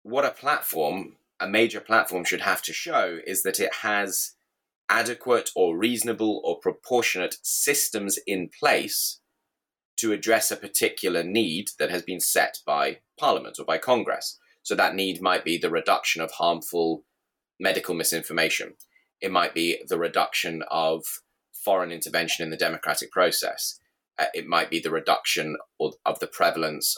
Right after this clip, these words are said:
of child pornography. Whatever it is going to be, society sets the aims through politics, and then it is for the platforms to work out you, on their systems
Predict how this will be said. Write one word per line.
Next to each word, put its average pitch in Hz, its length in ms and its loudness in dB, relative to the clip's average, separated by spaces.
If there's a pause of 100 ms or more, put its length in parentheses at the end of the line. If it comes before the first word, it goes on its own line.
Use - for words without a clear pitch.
of 76 480 0 (720)
child 87 380 0
pornography. 90 720 0
Whatever 113 400 0
it 87 120 0
is 90 100 -8
going 90 220 -2
to - 100 -4
be, 50 380 -2 (500)
society 120 560 -2
sets - 240 -2
the 90 120 -4
aims 107 400 -2
through - 180 -6
politics, - 720 -2 (280)
and 104 120 0
then 104 100 4
it 92 120 0
is 90 120 -2
for 92 120 -2
the 92 100 -2
platforms - 960 -2 (200)
to 92 120 -4
work 92 400 2
out 80 280 -2 (220)
you, 82 160 -6 (140)
on 82 140 -6
their 110 200 2
systems - 800 -4